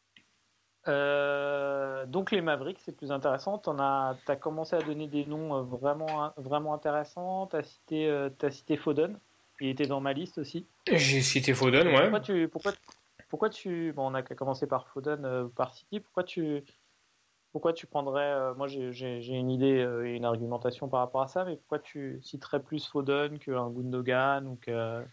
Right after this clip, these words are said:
Speaker 1: ou qu'un Torres ou
Speaker 2: Euh, en fait, Foden, juste parce que j'ai-, j'aime bien le joueur.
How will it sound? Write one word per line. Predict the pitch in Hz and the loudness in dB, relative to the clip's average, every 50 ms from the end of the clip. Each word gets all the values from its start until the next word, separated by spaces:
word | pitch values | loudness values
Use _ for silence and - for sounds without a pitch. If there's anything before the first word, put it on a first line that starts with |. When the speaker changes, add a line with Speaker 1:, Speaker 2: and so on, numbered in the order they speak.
| _ - | _ -8
Speaker 1:
ou | 131 127 131 | -8 -8 -4
qu'un | - - 123 110 | -2 0 0 0
Torres | 117 - 135 120 120 120 120 123 127 127 - - | 0 0 0 2 2 2 2 0 0 -4 -6 -12
ou | 120 117 117 120 - - - - - - - - - - - - | -14 -14 -14 -14 -16 -18 -20 -20 -20 -20 -14 -12 -12 -8 0 4
Speaker 2:
Euh, | 190 185 196 | 6 6 8
en | 208 170 | 8 8
fait, | - - 254 254 - - - - 226 262 403 370 240 | 8 8 6 6 4 -2 -6 -6 -6 -4 -4 -4 -2
Foden, | - - 185 180 202 202 208 190 - 247 | 2 4 6 6 6 4 2 0 -4 -6
juste | 214 175 160 180 196 - | -4 -2 0 0 2 4
parce | - 185 - | 4 2 4
que | - - 160 | 4 4 6
j'ai-, | 156 165 165 156 151 147 147 147 147 147 143 | 8 8 8 8 8 8 8 8 8 8 8
j'aime | 139 151 156 | 8 8 8
bien | 160 165 | 8 8
le | 165 156 151 | 8 6 4
joueur. | 147 151 170 190 202 202 | 4 6 6 4 4 2